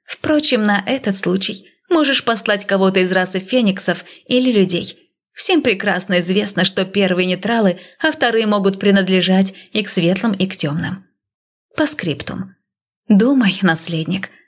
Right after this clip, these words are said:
война — это всегда потери, а следующее покушение на меня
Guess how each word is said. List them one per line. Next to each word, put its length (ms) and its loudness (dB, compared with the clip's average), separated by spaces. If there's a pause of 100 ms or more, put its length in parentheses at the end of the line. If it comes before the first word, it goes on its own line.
(100)
война — 640 0 (300)
это 200 -2
всегда 420 0
потери, 640 -4 (260)
а 140 0
следующее 680 2
покушение 600 2
на 120 2
меня 480 2